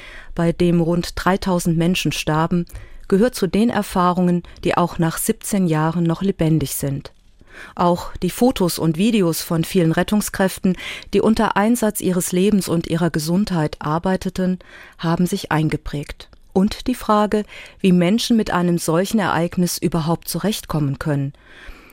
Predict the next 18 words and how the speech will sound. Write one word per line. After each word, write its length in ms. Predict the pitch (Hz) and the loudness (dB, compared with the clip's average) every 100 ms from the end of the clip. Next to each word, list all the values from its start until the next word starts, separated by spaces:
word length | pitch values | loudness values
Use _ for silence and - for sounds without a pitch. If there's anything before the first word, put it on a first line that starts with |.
| - - | -20 -10
In 140 | - 208 | 0 0
der 80 | |
Situation 720 | 240 277 240 220 - 202 233 247 | 2 0 0 0 0 2 2 2
selbst 400 | 180 202 240 - | 2 0 -2 -6
ist 200 | 208 226 | -4 -4
das 220 | 214 - | -4 -2
relativ 460 | 196 208 - 208 - | 0 0 -2 -6 -2
einfach. 580 | 165 160 - 139 - - - _ - | 0 0 -2 -8 -10 -20 -20 _ -6
Der 80 | 151 | 0
Körper 420 | 190 180 180 170 | 2 2 2 0
reagiert 540 | 165 156 185 214 - | 0 0 0 0 0
auf 100 | 165 | -6
solche 380 | - 170 170 175 | 0 0 2 0
herausragenden, 960 | 165 151 165 196 - 190 185 185 180 165 | 0 2 2 0 -2 0 2 2 0 2
hochstressigen 800 | 214 - - 180 175 180 175 175 | 2 2 -2 -2 0 0 0 0
und 220 | 165 - | -2 0
lebensgefährlichen 840 | 180 185 - 180 - 175 165 180 | 0 0 -2 -4 0 2 2 0
Situationen, 720 | 180 170 175 - - 170 190 | 0 -2 -2 -2 -2 2 2